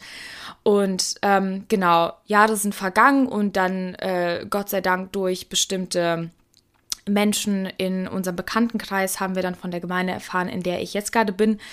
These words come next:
Damals haben wir noch, hab ich ja noch nicht in Frankfurt gelebt, sondern eine Stunde von hier. Das heißt, wir sind dann wirklich jedes Wochenende hier in die Church gefahren. Ähm,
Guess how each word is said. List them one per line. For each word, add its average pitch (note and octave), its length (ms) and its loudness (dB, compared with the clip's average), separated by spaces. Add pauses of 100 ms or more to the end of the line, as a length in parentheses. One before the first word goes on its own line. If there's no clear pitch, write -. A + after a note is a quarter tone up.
(260)
Damals G#3+ 360 6
haben A3+ 120 6
wir A3+ 80 4
noch, G#3 220 0
hab G#3 80 2
ich G#3+ 80 -6
ja G#3+ 80 0
noch G3+ 60 0
nicht G#3 160 -2
in G3+ 60 -2
Frankfurt G#3 420 -2
gelebt, A3+ 480 2
sondern G3 380 0
eine F#3+ 100 -4
Stunde A3+ 300 2
von A3 200 0
hier. A3 360 2
Das - 180 -8
heißt, G3+ 140 -6
wir G3+ 60 -4
sind F#3+ 140 -2
dann F#3+ 140 -2
wirklich - 340 -6
jedes F#3+ 340 2
Wochenende F#3+ 400 -4
hier F#3 120 -4
in F3 80 -4
die E3+ 40 -12
Church F3 260 -4
gefahren. F3 420 0 (640)
Ähm, G3+ 580 4